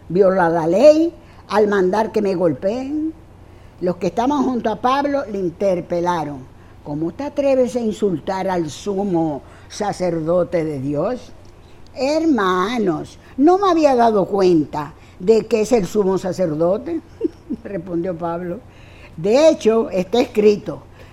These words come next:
'No hables mal del jefe de tu pueblo'". Pablo, sabiendo que uno de ellos era saduceo y los demás fariseos, exclamó en el consejo: "Hermanos, yo soy fariseo de pura cepa.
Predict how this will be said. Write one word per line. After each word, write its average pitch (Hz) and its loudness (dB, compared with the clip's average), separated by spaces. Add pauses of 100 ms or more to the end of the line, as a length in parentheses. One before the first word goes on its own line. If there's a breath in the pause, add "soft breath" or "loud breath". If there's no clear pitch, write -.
'No 165 0
hables 214 -2
mal 196 -2
del 160 -2
jefe 180 -2
de 175 -2
tu 139 -8
pueblo'". 127 -10 (600 loud breath)
Pablo, 226 0
sabiendo 196 -2
que 208 -8
uno 233 -2
de 226 2
ellos 202 2
era 202 -2
saduceo 180 -4 (300 loud breath)
y 202 -2
los 190 2
demás 185 -2
fariseos, 185 -2 (220 loud breath)
exclamó 190 0
en 180 2
el 170 0
consejo: 165 -4
"Hermanos, 190 -2 (240 loud breath)
yo 180 0
soy 214 -2
fariseo 190 -6
de 170 0
pura 165 -6
cepa. 156 -10